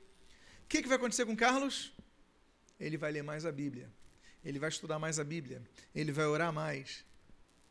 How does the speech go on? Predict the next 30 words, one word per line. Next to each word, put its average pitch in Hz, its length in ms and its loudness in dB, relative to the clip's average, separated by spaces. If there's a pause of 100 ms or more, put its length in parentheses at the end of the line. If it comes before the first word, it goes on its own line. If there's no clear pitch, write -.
(600)
Tudo 302 240 0
por 247 160 -4
quê? 165 260 -2 (600)
Porque - 200 -2
o 180 80 6
Carlos 185 360 2
está 185 260 -2
servindo 170 460 0
alguém. 160 280 -6 (1300)
Porque 180 220 -4
o 190 80 2
Carlos 226 380 2
está 214 280 0
se 220 140 -2
disponibilizando 202 960 -2
em 170 140 -6
ajudar 180 380 -2
alguém. 175 360 -6 (800)
E 175 80 0
o 180 80 2
Carlos 208 420 2
é 202 40 -4
quem 196 180 -4
mais 247 360 0
está 220 260 -2
sendo 190 460 -4
ajudado. 165 480 -8 (1900)
É 160 100 -6
por 143 240 -4
isso 196 380 0